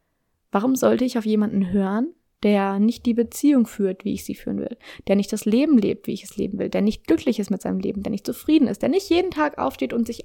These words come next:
darauf freut? Warum sollte ich auf diese Person hören, auf ihre Erfahrungen? Ich kann darauf hören und vielleicht merken, so, ey, okay, <laughs> die Erfahrungen, die die gemacht haben, führen mich nicht dahin. Aber das heißt doch nicht, dass ich entsprechend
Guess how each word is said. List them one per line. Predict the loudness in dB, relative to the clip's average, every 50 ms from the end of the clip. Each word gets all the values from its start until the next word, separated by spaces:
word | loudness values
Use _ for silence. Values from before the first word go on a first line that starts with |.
| -10 -6
darauf | -6 -4 -2 -4 -4
freut? | -6 -10 -12 -8 -4 -2 0 0 -2 -4 -8 _ _ _ _ _ _ _ _ _ _ _ _ _ _ _ _ _ _ _ _ _ _ _ _ _ -6
Warum | -4 0 2 2 4 4
sollte | 4 2 0
ich | 0 -2
auf | -4 -2 0
diese | 0 2 2 2 0
Person | 0 0 0 0 0 -2 -4 -2
hören, | 0 0 0 0 0 -2 -2 -4 -4 -6 _ _ -20 -20 -20 -20 _ _ _ _ -6
auf | -6 -6 -2 2
ihre | 2 2 4 2
Erfahrungen? | 0 0 -2 -4 -2 0 0 0 0 0 -2 -2 -2 -2 -4 -6 _ _ _ _ _ _
Ich | -8 -8 -4
kann | -2 -2 0 0
darauf | -2 -2 -4 -6 -10 -6 -2 0
hören | 2 2 2 2
und | 0 -2 -2 -2
vielleicht | -4 -6 -6 -6 -4 -4
merken, | -2 -2 -2 -2 -4 -4
so, | -4 -4 -4 -2
ey, | -2 -2 -2
okay, | -2 -2 0 0 0 0 0 -4 -10 -12 -10 -8
<laughs> | -8 -8 -8 -8 -4 0
die | 0
Erfahrungen, | 0 2 2 2 2 4
die | 2 2
die | 0 0
gemacht | 0 0 0 -2 -2 0
haben, | 0 0 -2
führen | -2 0 2 4 4 6 4
mich | 2 0 -2 -2
nicht | 0 2 2 2 2 0 -2 -4
dahin. | -4 -4 -2 -2 -2 -2 -2 -2 -6 _ _ _ _ _ _ _ _ _ _ _ _ _ -18 -18 -18 -18 -20 -20 _ _ _ _ _ _ _ _ _ _ -4
Aber | -2 -2 0 0 0 0 -2 -4 -6 -12 _ _ _ _ _
das | -10 -8 -4 -4
heißt | -4 -2 -2
doch | -2
nicht, | -2 -2 -2 -4
dass | -4 -6
ich | -6 -4
entsprechend | -6 -6 -6 -6 -8 -8 -6 -6 -8 -8